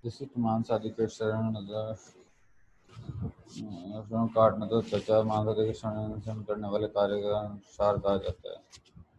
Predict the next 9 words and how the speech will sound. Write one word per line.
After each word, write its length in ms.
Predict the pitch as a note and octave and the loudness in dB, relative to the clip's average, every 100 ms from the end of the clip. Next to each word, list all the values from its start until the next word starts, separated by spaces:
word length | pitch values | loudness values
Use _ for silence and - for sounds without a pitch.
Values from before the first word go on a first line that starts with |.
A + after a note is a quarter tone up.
| _ _ _ - - - _ _ _ _ _ _ _ - | _ _ _ -20 -20 -20 _ _ _ _ _ _ _ -4
शरणार्थ 460 | B2 A2+ A2 A2+ A2+ | 2 4 6 4 2
दुष्ट 360 | A#2+ - - B2 | -2 -6 -6 0
मा-, 300 | A2+ G#2 - - _ _ - | 2 2 -2 -16 _ _ -2
तक 200 | G#2+ - | -2 -2
मान 400 | A2 G#2+ A2 A2 - - - - _ _ _ _ _ | 0 2 4 0 -2 -16 -20 -20 _ _ _ _ _
चालनाथ 680 | G#2+ A2+ A2 G#2+ A2 G2+ G#2+ | 4 6 6 4 2 0 -4
सातनाथ 800 | - G#2+ G#2+ G#2+ F#2+ G2+ G#2 G#2+ F#2+ | 2 6 6 6 0 2 4 2 0
इत्यर्थ 520 | F2 - G2+ F2+ - | -8 0 0 0 0
हैं। 320 | G#2+ G2+ - | 0 0 -6